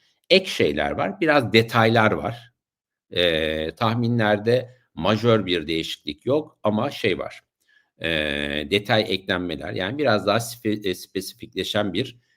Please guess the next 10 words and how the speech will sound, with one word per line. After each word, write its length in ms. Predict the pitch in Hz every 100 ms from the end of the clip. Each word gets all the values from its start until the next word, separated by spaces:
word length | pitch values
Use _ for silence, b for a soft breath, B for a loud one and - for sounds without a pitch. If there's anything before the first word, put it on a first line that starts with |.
| _ -
e, 360 | 87 90 87
durum 260 | 101 101 98
söz 260 | - 78 -
konusu. 460 | 73 73 139 123
Bununla 220 | 104 85
alakalı 480 | 78 78 78 - 104
detayları 460 | 101 92 82 80 113
konuşacağız 500 | 87 80 - 110 98
yeni 220 | 85 78
bir 240 | 107 120